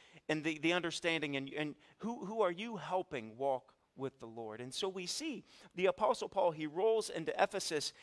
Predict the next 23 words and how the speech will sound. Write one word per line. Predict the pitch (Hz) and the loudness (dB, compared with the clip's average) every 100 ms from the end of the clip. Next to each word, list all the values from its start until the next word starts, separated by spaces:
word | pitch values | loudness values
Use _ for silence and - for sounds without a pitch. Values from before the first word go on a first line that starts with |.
| - - | -20 -2
He | 185 | 0
finds | - 202 240 240 | 4 6 6 4
the, | 196 175 - | 0 0 0
these, | 156 165 143 - - | 2 2 0 -8 0
these | 170 165 | 0 6
young | 208 208 | 6 8
men | 202 202 | 6 4
who | 180 | 4
were | 165 | 0
very | 165 226 262 247 | 4 8 10 8
familiar | 214 202 220 202 | 4 -2 2 2
with | 185 | 2
John | 185 180 | 4 4
the | 151 | 4
Baptist. | 143 190 - 226 180 | 6 6 6 -2 4
You | 190 | 4
almost | 208 202 - - | 6 2 0 2
might | 180 - | 2 2
say | - 196 | 2 2
that | 175 - - | 2 -4 0
they | 175 | 2
were | 165 | 4
like | 165 | 2